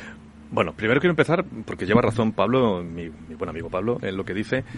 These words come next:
Yo empecé en esto de la ciberseguridad cuando no se llamaba ni siquiera ciberseguridad. Yo empecé persiguiendo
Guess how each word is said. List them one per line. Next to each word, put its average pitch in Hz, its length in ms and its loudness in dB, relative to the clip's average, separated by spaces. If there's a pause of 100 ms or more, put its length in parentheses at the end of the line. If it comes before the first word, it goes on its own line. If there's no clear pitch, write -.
(260)
Yo 110 80 0
empecé 254 420 2 (160)
en 135 140 2
esto 165 240 2
de 139 120 8
la 117 140 8
ciberseguridad 101 640 2
cuando 98 220 2
no 113 80 4
se 127 140 2
llamaba 127 280 8
ni 147 120 4
siquiera 135 400 2
ciberseguridad. 82 720 -4 (340)
Yo 90 140 -4
empecé 156 520 6 (140)
persiguiendo 127 640 4